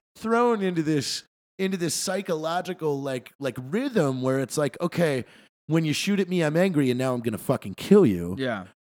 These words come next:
Speaker 1: Uh, and then you come home and you're not allowed to do that anymore.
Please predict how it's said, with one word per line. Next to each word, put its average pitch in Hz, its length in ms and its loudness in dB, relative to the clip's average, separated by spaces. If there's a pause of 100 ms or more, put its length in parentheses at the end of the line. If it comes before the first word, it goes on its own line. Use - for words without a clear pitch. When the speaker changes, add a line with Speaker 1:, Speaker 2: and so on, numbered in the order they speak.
(100)
Speaker 1:
Uh, 143 500 4 (120)
and 170 120 2
then 208 120 4
you 220 80 0
come 202 220 -2
home 220 280 -2
and 214 100 -4
you're 180 100 -6
not 160 120 -4
allowed 151 200 -4
to 123 60 -14
do 147 260 -4
that 104 280 -4
anymore. 92 680 -12